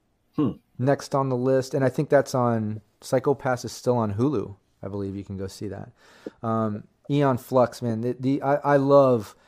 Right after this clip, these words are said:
Speaker 2: the Aeon Flux <laughs> franchise. The original cartoons when they were on, like, Liquid Television or M T V Oddities back in the day, I think is where I first saw it when I was a kid.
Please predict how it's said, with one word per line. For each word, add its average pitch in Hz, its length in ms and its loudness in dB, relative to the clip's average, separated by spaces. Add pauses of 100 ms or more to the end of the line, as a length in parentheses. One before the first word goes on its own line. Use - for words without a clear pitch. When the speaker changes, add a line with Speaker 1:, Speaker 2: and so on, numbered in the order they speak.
(380)
Speaker 2:
the 117 360 -2 (180)
Aeon 123 180 -2
Flux 117 520 2
<laughs> - 0 -
franchise. 107 880 -2
The 110 160 -2
original 123 520 2
cartoons 127 760 0
when 117 100 -2
they 113 100 0
were 110 120 2
on, 110 180 0
like, 101 260 -6
Liquid 120 380 -4
Television 120 520 0
or 107 100 -4
M 110 140 -4
T 117 140 -8
V 110 140 -2
Oddities 117 520 -2
back 120 260 -4
in 117 60 -6
the 113 60 -6
day, 117 160 0
I 117 40 0
think 113 160 -8
is 107 60 -4
where 107 120 -2
I 98 40 -4
first 113 320 -4
saw 113 140 -2
it 117 60 -4
when 113 80 -6
I 110 40 -6
was 101 100 -6
a 98 60 -8
kid. 117 380 -6